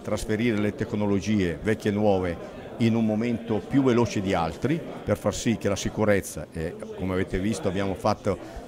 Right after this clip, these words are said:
dei momenti di presentazione specialmente sulla sicurezza, abbiamo aperto sulle piazze, abbiamo fatto momenti che i giovani sono arrivati coi papà e la mamma per vedere film come Asfalto Rosso, che devo dire ieri sera mi ha sconvolto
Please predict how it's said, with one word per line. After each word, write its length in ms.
dei 160
momenti 560
di 120
presentazione 600
specialmente 600
sulla 240
sicurezza, 640
abbiamo 360
aperto 340
sulle 200
piazze, 720
abbiamo 220
fatto 240
momenti 400
che 120
i 60
giovani 360
sono 240
arrivati 440
coi 180
papà 340
e 40
la 120
mamma 500
per 140
vedere 320
film 340
come 200
Asfalto 420
Rosso, 440
che 120
devo 180
dire 240
ieri 260
sera 360
mi 100
ha 80
sconvolto 640